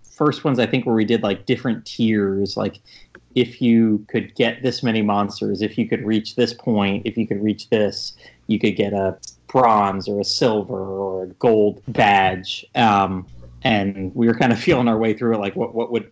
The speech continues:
what would a gold badge mean? 'Cause, heck, we, we were just starting it. I remember that morning when it dropped. Um, it, it was a lot of fun. It was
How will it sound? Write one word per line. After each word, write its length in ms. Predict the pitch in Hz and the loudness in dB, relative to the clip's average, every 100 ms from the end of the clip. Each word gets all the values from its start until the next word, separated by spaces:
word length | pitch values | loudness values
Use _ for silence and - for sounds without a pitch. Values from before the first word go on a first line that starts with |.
| _ | _
what 160 | 127 120 | -6 -4
would 100 | 120 | -4
a 40 | |
gold 340 | 101 110 113 110 | -4 -2 -2 0
badge 280 | 110 104 107 | -2 -2 -2
mean? 360 | 156 156 104 | -2 -2 -4
'Cause, 400 | 104 98 92 - - | -2 -2 -4 -6 -2
heck, 200 | 135 135 | -2 -2
we, 80 | 104 | -6
we 80 | |
were 240 | - 123 98 | -4 -2 -2
just 340 | - 107 - | -4 -6 -4
starting 340 | - 113 143 98 | 0 2 2 -2
it. 140 | - - | -6 -2
I 40 | |
remember 200 | 104 104 | 2 4
that 180 | 104 101 | 2 2
morning 300 | 104 104 104 | 0 2 2
when 140 | 104 | 0
it 100 | 104 | -2
dropped. 480 | - 104 107 104 - - | 0 2 2 0 -4 -2
Um, 480 | 107 95 92 90 - | 2 2 0 -6 -4
it, 280 | 117 117 - | -2 -2 -4
it 80 | 185 | -4
was 80 | 233 | 2
a 40 | |
lot 160 | 180 143 | 4 4
of 100 | - | 4
fun. 420 | 123 147 202 - | 4 4 2 2
It 240 | 120 117 | 0 0
was 500 | 117 110 110 104 - | 0 2 2 -2 -10